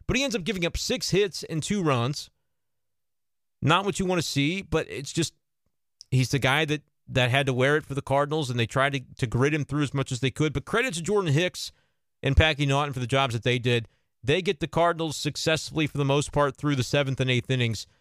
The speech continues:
Uh, and Jordan Hicks, by the way, coming in even prior to that to finish off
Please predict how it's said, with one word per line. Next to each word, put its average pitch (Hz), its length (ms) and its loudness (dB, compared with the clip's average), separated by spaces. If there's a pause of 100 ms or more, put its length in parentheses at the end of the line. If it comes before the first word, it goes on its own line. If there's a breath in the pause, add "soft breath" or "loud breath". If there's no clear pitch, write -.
(280)
Uh, 120 40 2
and 120 400 2
Jordan 151 240 2
Hicks, 151 200 2
by 131 180 2
the 123 60 0
way, 120 220 2
coming 127 320 0
in 127 300 0 (280)
even 123 280 0
prior 139 240 2
to 151 180 -2
that 127 180 2
to - 80 -10
finish 131 300 -2
off 127 300 0